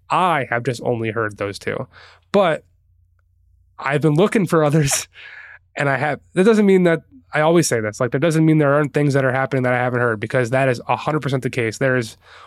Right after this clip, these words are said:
way more happening than what we hear. But if there was something that was more significant to add to the, like a, like a third team to add to the pact,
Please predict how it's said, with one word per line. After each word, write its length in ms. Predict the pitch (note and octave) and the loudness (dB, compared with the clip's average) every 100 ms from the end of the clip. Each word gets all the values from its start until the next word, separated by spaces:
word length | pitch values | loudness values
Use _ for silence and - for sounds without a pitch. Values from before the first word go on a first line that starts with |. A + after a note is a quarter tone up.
| _ | _
way 360 | C#3+ F#3+ A#3 A3+ | 0 4 6 6
more 260 | F3+ D#3+ B2+ | 4 4 2
happening 340 | A#2 A#2+ A2 | -2 -2 -4
than 80 | A2+ | -2
what 140 | A#2 | -2
we 100 | A#2+ | -2
hear. 320 | A2 G#2+ G#2 - - - _ _ | -4 -4 -6 -10 -18 -20 _ _
But 280 | D3+ C#3 - - | 0 0 -2 -8
if 140 | D3 | -2
there 200 | F3 F3+ | 2 4
was 260 | D#3+ F#3 - | 4 2 0
something 380 | F3 E3+ E3 D#3 | -2 0 0 0
that 160 | D3 | 0
was 160 | C3+ B2 | -4 -2
more 300 | C#3+ D3 C#3 | 0 2 0
significant 840 | - - C3 C3+ B2+ C#3+ E3 E3 - _ _ _ _ _ _ - | -4 -8 -4 -2 -4 -2 0 0 -4 _ _ _ _ _ _ -6
to 180 | D#3 C3+ | -4 -2
add 260 | C#3 C#3 | -2 -2
to 120 | D3+ | -2
the, 120 | C#3 C#3 | 0 -2
like 160 | G#2 | -2
a, 100 | B2+ - | -4 -4
like 140 | C#3 | -4
a 60 | C3 | -6
third 440 | - D3 D3 C#3 | -2 0 0 0
team 280 | D3+ D3 C#3+ | -2 0 0
to 120 | C#3 | -2
add 220 | B2 C3+ | -2 -2
to 60 | C3+ | -4
the 100 | B2 | -6
pact, 440 | - B2+ D3 - | -4 -4 -4 -8